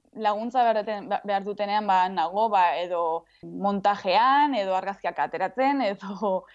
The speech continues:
edo animatzen, etxean, edo han, bai, aldeten egiten dut. Txi-, enpresa txikia da,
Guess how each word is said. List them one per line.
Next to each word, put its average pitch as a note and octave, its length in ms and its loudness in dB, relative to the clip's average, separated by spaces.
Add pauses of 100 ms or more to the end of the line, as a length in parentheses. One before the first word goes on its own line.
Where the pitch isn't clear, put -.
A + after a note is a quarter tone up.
(320)
edo A3+ 180 -2
animatzen, A#3 800 0
etxean, C#4 760 2
edo G3+ 300 -2
han, C#4 440 0 (400)
bai, G3 280 0 (240)
aldeten A3+ 360 -2
egiten A3 260 -4
dut. C#3+ 140 -10 (280)
Txi-, A#3 120 -10
enpresa A#3+ 260 -4
txikia A3 380 0
da, A#3+ 180 6